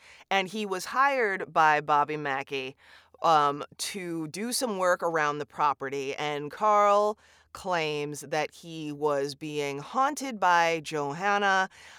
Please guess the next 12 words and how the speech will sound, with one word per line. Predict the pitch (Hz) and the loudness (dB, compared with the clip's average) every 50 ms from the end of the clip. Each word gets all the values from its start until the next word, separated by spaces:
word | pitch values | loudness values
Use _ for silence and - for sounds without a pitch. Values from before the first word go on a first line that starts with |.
| - - - | -12 -2 2
um, | 170 170 165 156 156 151 151 156 - | 2 4 6 4 4 2 2 -2 -4
and | - 170 170 160 | -2 -4 -2 -2
at | 151 - | -4 -4
some | - - - 226 208 202 220 | -4 -4 0 0 0 0 0
point | 202 208 214 208 208 208 | -4 -4 -4 -4 -4 -4
she | - - 175 151 | -6 -8 -10 -12
came | - - 202 214 208 214 214 | -14 -10 -8 -6 -4 -4 -4
to | 208 208 185 | -6 -8 -10
him | 180 196 202 196 196 202 | -8 -8 -6 -4 -4 -4
in | 196 120 170 165 | -4 -6 -6 -6
his | 156 151 135 127 | -6 -8 -8 -8
dreams | 127 - 175 190 208 208 202 202 196 196 196 190 180 180 185 | -10 -10 -4 -4 -2 -2 -2 -4 -4 -4 -6 -8 -8 -10 -10